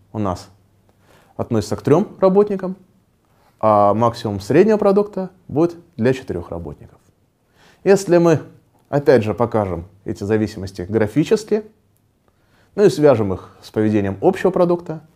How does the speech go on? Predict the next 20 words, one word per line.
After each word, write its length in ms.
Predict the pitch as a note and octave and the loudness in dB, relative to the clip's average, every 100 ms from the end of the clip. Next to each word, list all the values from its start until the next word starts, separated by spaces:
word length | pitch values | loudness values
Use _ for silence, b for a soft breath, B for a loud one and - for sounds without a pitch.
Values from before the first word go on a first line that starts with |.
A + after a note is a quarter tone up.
| b b | b b
то 80 | - | -4
получается, 640 | F#3 F#3 E3+ G2 D#2+ - | 4 4 4 0 -4 -12
что 180 | G2+ - | -8 -4
пока 340 | A#2 C#3+ C3 G2 | 0 2 4 2
у 80 | |
нас 300 | F2+ D#2+ - _ _ _ _ _ _ | 0 -6 -12 _ _ _ _ _ _
производство 560 | - C3+ C3 A#2 - G#2 | 2 4 4 0 -2 -4
растет 300 | G#2+ - G#2 | -4 -4 -6
ускоренно, 520 | G#2+ G3+ A#3+ A#3+ B3 _ - | 0 4 4 2 -6 _ -4
предельный 360 | A2+ C#3+ F3+ | 2 4 4
продукт 300 | C3+ F#2+ C#3 | 0 -2 -4
становится 360 | - G2 C3 - | -4 -4 -4 -4
все 140 | - | -6
больше 300 | G2+ D#3 - | 0 0 0
и 20 | |
больше. 240 | G2+ G2 - - _ _ | -4 -4 -6 -20 _ _
От 120 | - G2+ | -14 -4
каждого, 340 | A#2 G2+ F#2+ | -4 -4 -8
э, 320 | G2 G2+ G#2+ | -6 -4 -2
работника 540 | A2 B2+ F#3+ F3+ E3 | 0 0 0 -2 -4